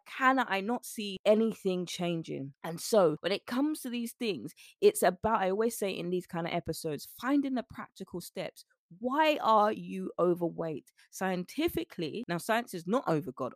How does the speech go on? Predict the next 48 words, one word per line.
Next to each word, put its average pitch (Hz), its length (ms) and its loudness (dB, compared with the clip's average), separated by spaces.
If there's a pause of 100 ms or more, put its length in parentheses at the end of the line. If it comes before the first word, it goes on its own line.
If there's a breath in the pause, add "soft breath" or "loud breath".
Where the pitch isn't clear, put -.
Or, 214 140 0 (100)
or 165 180 4
I 165 120 6
know 180 200 4
this, - 280 -4
that's - 180 -6
not - 140 -10
what 143 100 -8
I'm 147 140 -4
saying. 226 480 -4
But 170 100 -6
science 294 480 0
is 208 140 -6
starting 226 320 -2
to - 180 -6
agree 214 300 -4
with 165 100 -4
what 175 160 0
God 180 140 -4
has 160 120 -4
already 147 280 -6
said. 175 420 -4
That's 156 140 -16
a - 20 -10
different - 300 -6
episode. 135 520 -2
But - 100 -4
scientifically, 254 1000 -4
how 233 400 -4
people 240 480 -4
gain 208 320 -2
weight 160 280 -2 (100)
is 254 260 0
by 175 240 -4 (100)
consistently 226 1000 -6 (100)
eating 202 600 -2
more 208 580 10
than 180 220 2
our 170 280 -2
bodies 180 400 -2 (300)
physically 170 500 2
need. 160 440 -4
So 196 120 2
there's 190 160 4
a 190 60 -2
certain 269 400 -2
amount 320 240 -4
of 269 60 -12